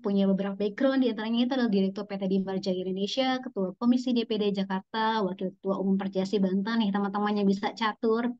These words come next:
sering banget, bisa banget di-sharing sama Pak Denny. Kemudian penulis tiga belas buku motivator. Kemudian ada pembina kita, ada Bapak Sugianto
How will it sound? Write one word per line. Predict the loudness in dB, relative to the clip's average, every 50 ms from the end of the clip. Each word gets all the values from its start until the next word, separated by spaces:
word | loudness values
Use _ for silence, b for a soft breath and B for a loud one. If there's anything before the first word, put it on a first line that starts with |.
| B B B B B B _ _ -8
sering | -4 -2 0 2 2 2
banget, | 2 0 0 -2 -2
bisa | 0 0 0 2 2
banget | 2 2 0 0 -2
di-sharing | -4 -4 -4 -4 -4 -4
sama | -4 -4 -4 -6 -6 -6
Pak | -6 -8 -6 -6
Denny. | -6 -4 -4 -4 -4 B B B B _ _
Kemudian | -2 2 4 4 4 4 2 2
penulis | 0 0 0 -2 -2 0
tiga | 0 0 2 2 2
belas | 2 0 -2 -2 -6
buku | -8 -8 -6 0 0 0 0 0
motivator. | -2 -4 -4 -6 -6 -6 -4 -6 -8 -6 -8 -10 -8 -8 -8 -6 -6 -6 -6 -8 -12 _ _ _ _ _ _ _ _ _ _
Kemudian | -2 2 4 4 4 4
ada | 2 0 -2 -2 -2
pembina | -2 -2 -2 -2 -2 -4
kita, | -4 -6 -6 -4 0 2 2 4
ada | 4 2 0
Bapak | 0 -2 -6 -6 -10
Sugianto | -6 -4 -2 0 2 0 2 2 2